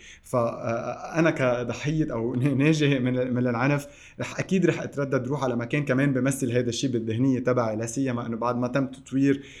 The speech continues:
آه، أو، أو، آه، آه، تطوير مهارات الأشخاص اللي بيشتغلوا بهذا المجال.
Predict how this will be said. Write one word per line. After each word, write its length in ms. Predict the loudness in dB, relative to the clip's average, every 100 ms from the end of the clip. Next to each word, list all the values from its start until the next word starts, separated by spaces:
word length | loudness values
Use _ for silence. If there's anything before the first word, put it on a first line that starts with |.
| -8
آه، 100 | -6
أو، 400 | -4 -4 -4 -2
أو، 560 | -4 -2 -4 -2 -4 -6 -12 -20 -20 -8 -6
آه، 40 |
آه، 340 | -4 -4 -2 -2
تطوير 360 | -2 -2 0
مهارات 460 | 0 0 2 2 0
الأشخاص 300 | -4 -4 -4
اللي 140 | -4
بيشتغلوا 360 | -6 -6 -4 -4
بهذا 260 | -4 -4
المجال. 360 | -4 -4 -6 -10